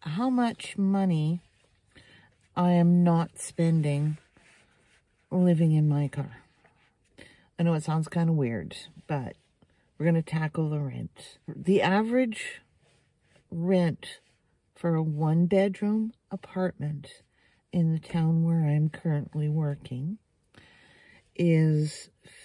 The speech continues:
fifteen ninety-three. So it's one thousand five hundred and ninety-three dollars a month. Now, I've been living in my car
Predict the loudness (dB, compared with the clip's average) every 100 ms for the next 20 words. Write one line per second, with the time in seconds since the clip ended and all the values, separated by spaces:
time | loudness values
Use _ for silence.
0 | -20 -20 -6 -6 -6 -14 _ _ _ 0
1 | 2 4 4 2 2 2 2 2 0 -6
2 | _ _ _ _ _ -2 2 2 0 -2
3 | -6 -20 -12 -12 -10 -14 _ _ -20 -20
4 | _ -4 -4 -4 -4 -2 -4 -4 -6 -10
5 | _ _ _ -20 -6 -2 0 -2 -4 -2
6 | -2 -6 -6 -4 -4 -2 -4 -4 -4 -6
7 | -6 -8 -6 -6 -10 -10 -10 -12 -16 -18
8 | -20 _ _ _ -8 -4 -4 -4 -6 -14
9 | _ _ _ _ _ _ _ _ _ _
10 | _ -2 0 0 0 0 0 0 0 2
11 | 0 0 -2 -6 -12 -6 -4 -4 -6